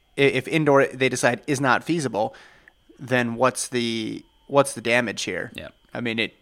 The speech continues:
Speaker 1: it would make the, the distance runners a little more tired going into outdoor, but they usually run indoor anyway, where
Speaker 2: That
Speaker 1: some of them are doubling and tripling in N C double A's.
Speaker 2: Yeah, I wouldn't. That's, let's,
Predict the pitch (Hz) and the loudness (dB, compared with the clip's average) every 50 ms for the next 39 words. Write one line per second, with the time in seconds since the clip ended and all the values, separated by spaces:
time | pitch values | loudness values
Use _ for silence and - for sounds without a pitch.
0 | _ - 123 110 - - - 123 101 107 117 117 - 123 113 - _ _ _ - | _ -6 -6 -6 -6 -6 -8 -6 -4 -4 -4 -4 -4 -8 -10 -10 _ _ _ -6
1 | 135 120 135 131 - - 127 - 135 123 120 120 120 117 113 - - _ _ - | -4 -2 -2 -4 -4 -6 -4 -2 -2 -2 0 -2 -4 -4 -6 -10 -14 _ _ -12
2 | 123 120 123 127 127 123 123 120 117 117 - - 120 120 131 160 185 214 233 226 | -6 -2 0 0 0 0 2 0 0 -2 0 -2 0 2 2 4 4 2 2 0
3 | - - _ - - - 170 180 196 202 208 208 180 190 214 220 - 226 226 208 | -6 -16 _ -16 -6 -4 -2 0 0 0 0 2 4 4 4 4 6 4 4 4
4 | 165 165 156 - 185 175 190 196 196 202 190 185 190 180 190 208 208 202 202 233 | 4 2 2 2 0 0 0 0 0 0 4 4 4 4 4 4 4 6 6 6
5 | 254 233 165 127 113 117 - 135 139 - 170 156 151 - 156 156 151 143 135 - | 6 6 4 2 2 0 0 -2 0 0 0 0 0 -2 0 0 0 0 0 -2
6 | - - - - - - - - - - _ _ - - 123 127 - - - 143 | -8 -16 -20 -20 -20 -20 -20 -20 -20 -20 _ _ -20 -20 -20 -20 -4 6 8 8
7 | 151 151 170 160 156 147 135 - - 135 - 135 117 127 123 120 123 127 - - | 10 10 6 2 2 0 -2 0 0 0 0 0 -4 -2 -4 -6 -6 -6 -6 -4
8 | - - 131 127 - - - - 131 110 85 - - - - 107 104 101 101 92 | -2 0 0 0 0 -2 -4 -2 0 0 0 -2 -2 -2 0 0 0 0 -2 -6
9 | 90 82 - - _ 104 98 90 85 104 - - - - - 113 104 95 - - | -8 -12 -16 -14 _ -10 -8 -8 -8 -8 -8 -10 -10 -4 0 0 0 0 0 -6
10 | - - | -8 -8